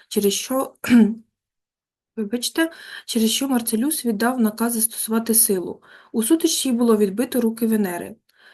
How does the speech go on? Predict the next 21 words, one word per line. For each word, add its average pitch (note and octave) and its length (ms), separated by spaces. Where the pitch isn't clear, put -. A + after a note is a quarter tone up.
Втім, E4+ 320
у C#4+ 40
тисяча B3 400
вісімсот A3+ 600
двадцятому G#3+ 520
році A#3+ 420
статую A#3+ 400
все A3 200
ж G#3 120
ви-, A#3 300
вивезли G#3+ 520
з G3+ 100
острову G#3+ 380
Мілос. F#3 540
Наступного B3 540
року C4+ 540
маркіз A3 440
де G#3 120
Рів'єра A3+ 440
в A#3 80
Парижі B3+ 560